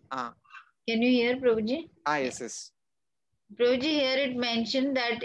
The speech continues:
Speaker 2: Brahmaji at once gave up the body, like, means, uh, whatever he discarded, that lusty desire, uh, uh,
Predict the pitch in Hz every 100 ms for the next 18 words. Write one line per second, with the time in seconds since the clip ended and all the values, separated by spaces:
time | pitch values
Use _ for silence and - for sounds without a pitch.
0 | - 208 196 202 202 208 220 226 240 202
1 | 196 196 233 247 202 190 202 196 214 208
2 | 233 202 185 180 185 185 - 185 196 202
3 | 208 208 208 - 165 175 147 - 180 175
4 | 196 190 208 240 240 226 226 208 202 -
5 | 196 214 226 220 226 220 196 185 - 240
6 | 226 202 220 220 220 - 180 - 185